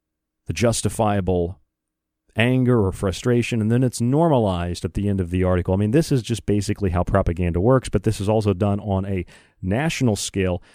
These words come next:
to demoralize a population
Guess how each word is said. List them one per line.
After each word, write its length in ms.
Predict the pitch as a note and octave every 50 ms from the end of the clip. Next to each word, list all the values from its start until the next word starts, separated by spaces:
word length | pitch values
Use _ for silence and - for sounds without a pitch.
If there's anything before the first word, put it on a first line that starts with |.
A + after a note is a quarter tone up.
| _ _ _ _ _
to 320 | - - G2 G2 F#2 F2+ - - _ _ _ _ _ _ _ _ _ _ _ _ _ _ _
demoralize 760 | - A#2+ B2 B2+ B2 B2+ B2+ B2 A#2 A2+ A2 G#2 G#2 G#2 F#2
a 40 | F#2+
population 800 | - - G2+ G2 - G2 G2 F#2 F#2 F#2 F2 - - G#2+ A#2 B2